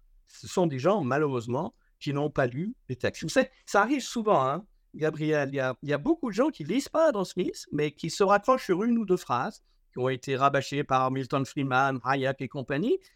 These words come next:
et qui, même s'ils sont progressistes, même s'ils sont de gauche, même s'ils, ils, ils sont justement critiques de cette littérature, bah, se font avoir par cette littérature qui dénature Adam Smith. C'est, c'est réellement dommage que, que ça s'est passé. Puis, il y en a un autre qui s'appelle Serge Latouche,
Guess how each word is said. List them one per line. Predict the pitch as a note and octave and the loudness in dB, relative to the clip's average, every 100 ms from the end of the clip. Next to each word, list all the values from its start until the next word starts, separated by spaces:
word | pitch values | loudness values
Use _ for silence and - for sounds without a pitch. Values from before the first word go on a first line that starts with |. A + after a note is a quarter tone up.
| _ _ _ _ _ - | _ _ _ _ _ 0
et | |
qui, | F#3 A#3+ | 0 4
même | C4 F4 E4 | 6 6 4
s'ils | - G#3+ F#3+ | 0 -6 -2
sont | G3 | -2
progressistes, | F#3+ E3+ D#3 E3 - E4 | 0 -2 -2 -4 -4 -2
même | B3 E4 | 2 2
s'ils | - E3 | 2 -8
sont | D3 | -8
de | C3 | -4
gauche, | E3 C#4+ F4 G3 | 0 0 0 0
même | A3 E4+ C4+ | 2 4 2
s'ils, | - - E3 D#3+ - - | 0 -4 -4 -4 -10 -4
ils, | D#3+ D#3+ | -4 -2
ils | C#3+ | -6
sont | - D#3+ | 0 2
justement | C#3+ C3 C3+ B2+ | 0 -2 -2 0
critiques | - B3 F#4+ - | -2 0 2 4
de | F3+ | 2
cette | - - | 0 -2
littérature, | F3+ F#3 D#3+ D#3+ C4+ F4+ _ _ _ _ _ - | -2 -2 -2 0 0 0 _ _ _ _ _ -4
bah, | E3 | -2
se | - | -2
font | G3+ F4+ E4+ | -2 4 6
avoir | G3+ A3 D#4+ - | 6 4 2 0
par | F#3+ | -4
cette | - A3 - | -2 -6 -4
littérature | A3 A3 F#3+ E3+ A3+ A#3+ | 0 0 2 -2 -4 -6
qui | F#3+ | -2
dénature | E3 D3 C#3 E3+ D#3 | 0 0 0 -2 -2
Adam | A#2+ G#2 | -4 -6
Smith. | - - | -10 -6
C'est, | D#3 D3+ - - | -4 -4 -8 -2
c'est | F3+ | 2
réellement | F3 A#3 A#3 C#4 B3 C3+ | 4 4 4 2 0 0
dommage | G3 F3 F3+ B3 - | 2 2 2 0 -2
que, | - C3 A#2 _ _ - | -10 -8 -8 _ _ -10
que | |
ça | C3 D3 | -6 -6
s'est | D3 | -4
passé. | D#3+ F#3+ F4 | -4 0 0
Puis, | - E3 _ - | 0 -6 _ -4
il | D3 | 0
y | |
en | D#3+ | 4
a | |
un | D#3 E3 | 4 2
autre | D#4+ - | 0 -4
qui | E3 | -8
s'appelle | C3+ - D#3 C3+ - | -6 2 2 0 -6
Serge | - C#3 B2+ | -4 -2 -2
Latouche, | B2+ - F4 - | -6 -4 -2 -2